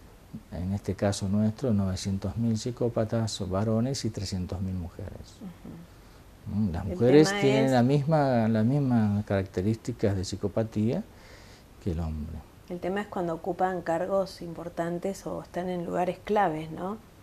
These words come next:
Speaker 1: S-, suelen estar en lugares claves. <laughs>
Speaker 2: Pero
Speaker 1: Claro, porque la persona común tiene muchas cosas que hacer, ¿eh?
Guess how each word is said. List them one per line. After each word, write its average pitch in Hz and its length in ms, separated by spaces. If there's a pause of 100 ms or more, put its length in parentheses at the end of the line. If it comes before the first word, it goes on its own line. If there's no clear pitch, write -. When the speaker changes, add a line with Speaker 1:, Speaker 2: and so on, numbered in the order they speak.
(880)
Speaker 1:
S-, - 200
suelen 170 380
estar 123 300
en 107 100
lugares 101 300
claves. - 640
<laughs> - 80 (520)
Speaker 2:
Pero - 140 (920)
Speaker 1:
Claro, 147 340
porque 110 960
la 110 160
persona 120 420
común 160 440
tiene 131 180
muchas 139 320
cosas 113 320
que - 140
hacer, 90 260 (1400)
¿eh? 120 200